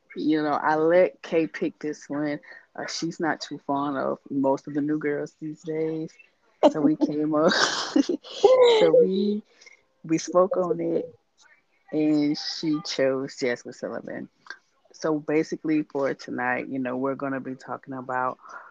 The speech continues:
Jazmine's artistry as far as, like, her evolution of music, storytelling as a singer, her versatility as a singer, and just, uh, you know, like I said, her all, her overall artistry.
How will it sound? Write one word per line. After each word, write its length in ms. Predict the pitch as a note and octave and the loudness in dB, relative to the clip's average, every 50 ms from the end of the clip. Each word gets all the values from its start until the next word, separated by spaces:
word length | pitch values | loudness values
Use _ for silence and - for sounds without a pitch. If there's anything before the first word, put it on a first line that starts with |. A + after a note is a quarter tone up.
| _ _ _ _ _ - | _ _ _ _ _ -6
Jazmine's 440 | C#3 B2+ C3 C3 - - C3+ C#3+ - - | -4 -4 -4 -6 -6 -10 -10 -10 -10 -8
artistry 840 | - D3+ D#3 D#3 D3+ D#3 D#3 - - - - D#3+ D#3 D#3 D#3 D#3 D3 - | -6 -4 -4 -4 -4 -6 -6 -8 -10 -8 -6 -4 -2 -2 0 -2 -2 -4
as 200 | - B2+ - - | -4 -8 -10 -8
far 260 | _ B2+ C3 B2+ C3+ | _ -4 -2 -2 -4
as, 120 | - - | -6 -8
like, 160 | - A#2 - | -12 -14 -10
her 140 | - B2+ A2 - | -10 -12 -10 -8
evolution 540 | C3 B2+ B2+ B2+ C3 C3 C#3 - - C3+ C3 | -8 -8 -8 -10 -12 -10 -10 -12 -12 -12 -14
of 180 | C3+ C#3 C3+ | -20 _ _
music, 540 | C3 C3 C3+ C#3 C3+ C3+ C#3 C#3 C#3 C3+ - _ _ _ _ _ _ _ _ _ _ _ - _ _ _ _ _ _ _ _ _ - - _ _ | -16 -12 -10 -10 -10 -10 -10 -8 -10 -10 -12 _ _ _ _ _ _ _ _ _ _ _ -20 _ _ _ _ _ _ _ _ _ -20 -20 _ _
storytelling 600 | - - - D#3+ D3+ D3+ D#3 D3+ - D#3+ D3+ C#3 | -14 -4 -2 0 2 2 0 0 -2 -4 -4 -4
as 160 | C#3+ C#3 - C3 | -4 -4 -6 -10
a 60 | B2+ | -12
singer, 500 | - - D3 D3+ D3+ C#3 D3 D3+ D3 C#3+ | -6 -4 -2 -2 -2 -2 -2 -4 -4 -4
her 140 | D3+ C3+ C3 | -4 -6 -6
versatility 760 | C3 C3 B2+ - A#2 - - E3 E3+ F3 E3+ E3 E3 E3 | -6 -6 -6 -8 -14 -8 -6 -4 -2 -2 -2 -2 -2 -2
as 160 | D#3+ D#3+ D#3+ E3+ | -2 -4 -4 -8
a 60 | D3 | -14
singer, 680 | - - D#3 D#3 D#3+ D#3 D3+ D#3 D#3+ D#3+ D#3+ D#3 D#3 - _ _ _ _ _ _ _ _ _ _ _ _ _ _ _ _ _ _ _ _ _ _ - | -8 -4 -4 -2 -2 -2 -2 -2 -2 0 -2 -2 -4 -6 _ _ _ _ _ _ _ _ _ _ _ _ _ _ _ _ _ _ _ _ _ _ -4
and 160 | F#3+ F#3+ F3+ | -4 -2 0
just, 220 | F#3+ A3 A#3 - - | 0 0 0 -2 -4
uh, 140 | - F3+ E3+ - - _ - _ | -4 -4 -4 -4 -6 _ -18 _
you 120 | - E3+ | -8 -2
know, 220 | F3 E3+ D#3 E3 D#3+ - _ - | -2 -2 -2 -2 -6 -14 _ -6
like 120 | E3 D#3+ | -6 -4
I 80 | D#3 D3 | -4 -4
said, 220 | - - D#3+ D#3 | -2 0 0 0
her 200 | D3+ - D3 - | 0 0 -2 -2
all, 320 | - - B2+ C#3+ D3 C#3+ - _ _ _ _ _ _ _ - - | 0 0 2 2 0 -2 -4 _ _ _ _ _ _ _ -10 -4
her 120 | E3+ - - - | -4 -4 -2 0
overall 680 | E3+ E3+ E3+ E3 E3 D#3+ D3+ D3+ D3 D3 C#3+ C#3 - - | 2 2 2 2 0 0 2 2 2 2 2 0 0 -2
artistry. 760 | - C3+ C3 B2+ C3 C3+ - - - C#3 C#3 C#3 C3+ C3+ | -2 -2 -2 -2 -4 -6 -8 -8 -4 -4 -2 -2 -2 -4